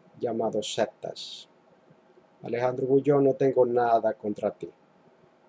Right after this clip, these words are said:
pero sí mucho contra esa maldita secta que nos manipuló.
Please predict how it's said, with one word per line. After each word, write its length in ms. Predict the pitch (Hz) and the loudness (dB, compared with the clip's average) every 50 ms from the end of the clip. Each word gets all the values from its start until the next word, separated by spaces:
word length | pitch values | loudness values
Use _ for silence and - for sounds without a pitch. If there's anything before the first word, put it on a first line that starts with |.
| _ _ _ _ _ _ _ _ _ _ _ _ _ _ _ | _ _ _ _ _ _ _ _ _ _ _ _ _ _ _
pero 260 | - 113 107 113 113 107 | -4 -4 -2 -2 -4 -4
sí 400 | - - - - - 131 127 120 | -6 -6 -4 0 2 4 4 2
mucho 600 | 117 117 120 123 123 117 117 113 - - 117 110 | 0 -2 -2 -2 -2 -2 -2 -4 -6 -10 -12 -10
contra 480 | - - 110 107 104 - 110 110 107 104 | -8 -8 -8 -6 -6 -4 -2 0 2 2
esa 340 | 107 104 - - - 117 120 | 2 0 -2 -6 -8 -6 -2
maldita 520 | 147 160 160 165 156 156 139 - - 131 | 0 0 2 2 0 0 -2 -2 -4 -4
secta 420 | - - 113 107 - _ - 110 - _ _ _ _ _ _ _ _ _ _ _ _ - - _ _ _ _ _ _ _ _ _ _ _ - | -4 -4 -6 -8 -8 _ -14 -16 -16 _ _ _ _ _ _ _ _ _ _ _ _ -20 -20 _ _ _ _ _ _ _ _ _ _ _ -10
que 260 | - - 127 120 110 | -2 2 4 4 4
nos 800 | 113 113 113 113 113 110 110 104 - - - - - - - - 120 | 4 2 0 0 0 0 0 -2 -6 -10 -12 -12 -12 -14 -16 -14 -14
manipuló. 1500 | 120 120 120 117 117 113 113 110 110 110 110 110 107 _ - 107 104 101 101 110 120 127 127 131 127 127 123 120 - | -14 -10 -4 -2 0 0 0 0 0 0 -2 -2 -4 _ -4 -2 -2 0 0 2 4 4 6 6 6 6 6 4 2